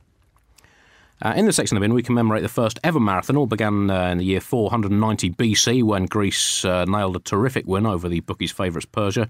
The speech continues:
at the Battle of Marathon, changing the entire course of European and world history.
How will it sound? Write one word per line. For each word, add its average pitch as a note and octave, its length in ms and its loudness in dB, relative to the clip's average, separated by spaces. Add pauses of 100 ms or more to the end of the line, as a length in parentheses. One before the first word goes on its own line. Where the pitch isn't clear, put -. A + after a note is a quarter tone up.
(460)
at A#2+ 100 -2
the G2+ 120 0
Battle A2+ 260 -2
of G#2 80 -2
Marathon, A#2 400 0
changing E3+ 320 0
the F3 60 4
entire F#3 320 0
course F3 340 0
of C3 100 0
European C3 480 2
and D#3+ 220 2
world D#3 240 2
history. C#3+ 400 0